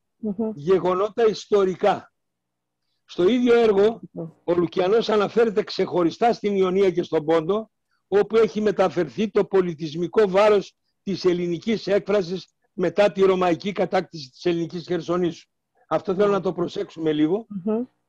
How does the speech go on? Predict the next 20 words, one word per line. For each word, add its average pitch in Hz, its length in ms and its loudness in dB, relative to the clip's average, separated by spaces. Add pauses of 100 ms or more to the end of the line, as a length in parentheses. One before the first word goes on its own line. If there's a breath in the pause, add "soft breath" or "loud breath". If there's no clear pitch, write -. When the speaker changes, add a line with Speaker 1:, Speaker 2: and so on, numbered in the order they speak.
(120)
Speaker 2:
Οι, 339 440 -16
οι 185 80 2
Ρωμαίοι 190 360 4
πρώτα 214 360 0
κατέλαβαν 180 600 0
τον, 170 340 -6 (400)
τον 165 200 -2
ελλαδικό 165 480 2
χώρο, 170 300 2
δηλαδή 165 460 2 (240)
την 170 140 -6
ελλαδική 165 420 0
Χερσόνησο, 185 680 -4 (340)
και 185 420 -2 (640)
μετά 208 400 0
πήγανε 170 380 0
προς 156 300 -4
Ανατολάς 156 520 2
ακόμη 143 300 -4
περισσότερο. 208 640 0